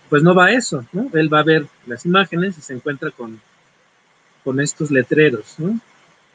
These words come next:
Eh, y bueno, más adelante lo menciona, lo sigue, eh, mencionando esta idea de cómo construye la, la visión, pues, eh, del mundo.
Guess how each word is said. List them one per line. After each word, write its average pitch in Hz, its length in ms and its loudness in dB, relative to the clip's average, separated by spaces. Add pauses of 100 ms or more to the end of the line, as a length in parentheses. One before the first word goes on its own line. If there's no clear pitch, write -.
(2000)
Eh, 160 520 2 (440)
y 214 80 -2
bueno, 202 320 2
más 190 240 2
adelante 180 800 2 (1400)
lo 147 120 -4
menciona, 156 520 -2
lo 143 120 -4
sigue, 151 480 -2 (100)
eh, 131 140 -10
mencionando 147 440 -6
esta 160 160 -4
idea 160 120 2
de 147 120 0
cómo 170 280 0
construye 147 540 -4
la, 120 240 -6 (420)
la 139 120 0
visión, 160 540 0 (120)
pues, 147 400 -8 (1040)
eh, 120 280 -16 (220)
del 151 140 -2
mundo. 180 400 0